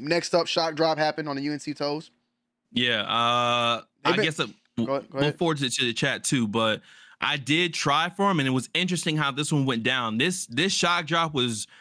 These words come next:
Speaker 2: totally different than all the other shock drops. There were some couple things that Nike did differently, and I was even talking to Anna about it. I was like, "They did it different, but I don't think they did a good job."
Speaker 1: How they
Speaker 2: Me
Speaker 1: do it?
Speaker 2: personally.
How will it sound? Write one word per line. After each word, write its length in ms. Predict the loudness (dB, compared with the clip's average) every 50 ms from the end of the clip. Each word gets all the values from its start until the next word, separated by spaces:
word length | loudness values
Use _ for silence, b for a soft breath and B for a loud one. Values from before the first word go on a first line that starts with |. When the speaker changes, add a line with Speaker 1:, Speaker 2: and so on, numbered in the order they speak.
| B B B _ _ _ 0
Speaker 2:
totally 320 | 0 2 2 2 0 0 0
different 360 | 0 0 0 0 -2 -2 0
than 100 | 0 0
all 140 | 0 0 0
the 120 | 0 0
other 200 | 0 0 0 -2
shock 280 | -2 0 0 0 -2 -2
drops. 480 | -6 -8 -8 -8 -10 -12 -12 -14 -8 -4
There 80 | -2 0
were 80 | 0 0
some 140 | -2 -2
couple 220 | -2 -2 -2 -2 -2
things 260 | -2 -2 0 0 0
that 100 | 0 0
Nike 280 | 0 -2 -2 -2 -2 -2
did 260 | 0 0 0 0 0
differently, 560 | 0 -2 -2 -2 -2 0 0 0 0 -2 -4 -8 B B B B B B B
and 500 | -4 -2 -2 -2 -2 -4 -4 -6 -6 -8 -10 _ _ _ _ _ _ -4
I 100 | -2 -2
was 100 | -2 -2
even 100 | -2 -2
talking 180 | 0 0 0 0
to 60 | 0
Anna 200 | 0 0 0 0
about 280 | -2 -2 -2 -2 -2 -2
it. 40 | -2
I 120 | -2 -2
was 120 | -2 0
like, 220 | -2 -2 -4 -6 -12 b b b
"They 100 | b -2
did 180 | 0 0 0 0
it 160 | 0 0 0
different, 300 | -2 -2 -2 -2 -2 -2
but 80 | 0 0
I 40 | 0
don't 120 | 0 0
think 140 | 0 0 0
they 80 | 0
did 140 | 0 0 0
a 60 | 0
good 160 | 0 -2 -2 -2
job." 360 | 0 0 0 0 -2 -4 -8 _ _ _ _ _ _ _ _ _ _ _ _ _ _ _
Speaker 1:
How 80 | -2 0
they 100 | 2 2
Speaker 2:
Me 60 | 2
Speaker 1:
do 100 | 4 4
it? 40 | 4
Speaker 2:
personally. 420 | 2 2 -2 -4 -6 -6 -8 -10